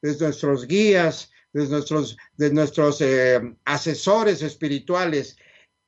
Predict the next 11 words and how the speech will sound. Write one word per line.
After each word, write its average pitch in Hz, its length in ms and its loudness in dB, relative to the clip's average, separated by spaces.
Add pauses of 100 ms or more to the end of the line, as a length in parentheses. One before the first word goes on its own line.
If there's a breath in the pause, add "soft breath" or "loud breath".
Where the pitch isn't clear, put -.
(140)
Ellos 247 300 2
lo 214 120 2
único 240 280 0
que 180 140 -2
quieren 214 300 -2
es 208 100 -4
que 196 120 -2
tengas 247 460 -2
el 196 140 -2
conocimiento 196 840 0
básico 220 800 -2